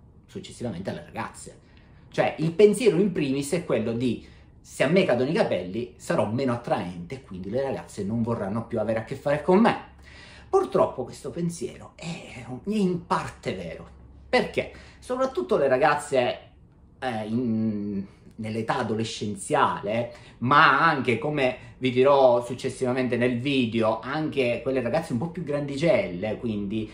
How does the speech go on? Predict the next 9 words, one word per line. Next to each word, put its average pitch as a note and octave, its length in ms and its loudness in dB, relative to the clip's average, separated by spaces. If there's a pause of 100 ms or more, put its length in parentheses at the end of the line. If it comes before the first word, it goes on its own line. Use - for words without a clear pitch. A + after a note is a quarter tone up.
le C3 160 4
prime C#3+ 260 2
donne, A2 720 2
le G#2 100 -10
chiamo G2 300 -6
io, C#3 420 -4 (680)
possono - 340 0
avere F3+ 300 6
un, F#3 180 2